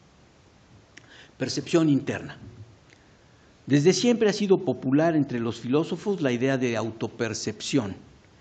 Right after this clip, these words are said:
pero sin duda quienes la llevaron al extremo, logrando con ello hacer nítido su carácter absurdo,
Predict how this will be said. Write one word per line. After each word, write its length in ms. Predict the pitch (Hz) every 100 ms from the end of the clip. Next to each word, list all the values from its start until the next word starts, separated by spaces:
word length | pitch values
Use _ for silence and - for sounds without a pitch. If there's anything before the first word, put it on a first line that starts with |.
| - -
pero 160 | 139 139
sin 220 | 147 160
duda 360 | 233 220 180 -
quienes 260 | 156 139
la 100 | 135
llevaron 440 | 123 135 175 185 147
al 140 | 127
extremo, 640 | 123 - 156 151 160 180 -
logrando 520 | 123 123 151 165 151
con 200 | 120 131
ello 180 | 139 123
hacer 320 | - 135 120
nítido 480 | 131 147 147 110 104
su 220 | - -
carácter 480 | 120 120 131 123 107
absurdo, 640 | 101 - 135 117 110